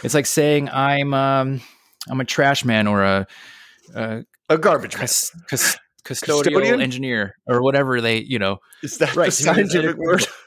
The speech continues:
Speaker 1: but he started, he started, like, really, uh,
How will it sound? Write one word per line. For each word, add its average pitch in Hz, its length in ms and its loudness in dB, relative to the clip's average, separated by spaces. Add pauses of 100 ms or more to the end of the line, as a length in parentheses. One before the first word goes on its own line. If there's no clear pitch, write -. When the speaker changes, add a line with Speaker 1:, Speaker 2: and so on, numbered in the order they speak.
Speaker 1:
but 151 140 4
he 170 180 -4
started, 202 560 2
he 143 140 -4
started, 156 400 -2 (280)
like, 117 280 -6
really, 135 640 0 (440)
uh, 98 380 0